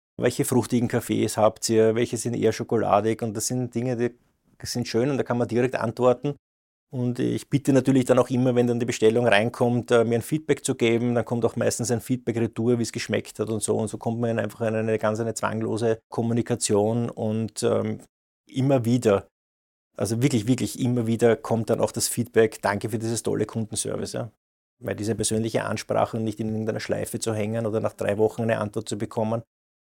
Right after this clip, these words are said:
ist schon was wert. Und ich glaube, dass gerade wir kleinen Unternehmen auch das Potenzial dafür haben, weil das ist et-, etwas, was wir schon schaffen, ja.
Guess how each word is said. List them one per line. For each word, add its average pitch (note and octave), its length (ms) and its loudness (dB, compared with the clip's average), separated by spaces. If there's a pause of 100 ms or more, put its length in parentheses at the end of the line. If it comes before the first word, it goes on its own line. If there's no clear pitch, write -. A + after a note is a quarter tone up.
(180)
ist - 220 -4
schon A2+ 260 0
was A2+ 320 0
wert. A2 320 6
Und A#2 200 -4
ich A2 100 -10
glaube, G#2+ 320 4
dass A2+ 160 -2
gerade A2 340 2
wir B2 160 2
kleinen A2+ 400 2
Unternehmen A#2+ 760 2 (340)
auch - 120 -4
das A#2+ 140 0
Potenzial A2+ 500 2
dafür G#2+ 280 0
haben, F#2+ 280 -4
weil G2+ 80 -6
das - 320 -2
ist G#2+ 160 -6
et-, A2 280 -6
etwas, G#2+ 280 -6
was A2 160 -8
wir G#2 80 -8
schon G#2 180 -6
schaffen, - 400 -8
ja. - 100 -12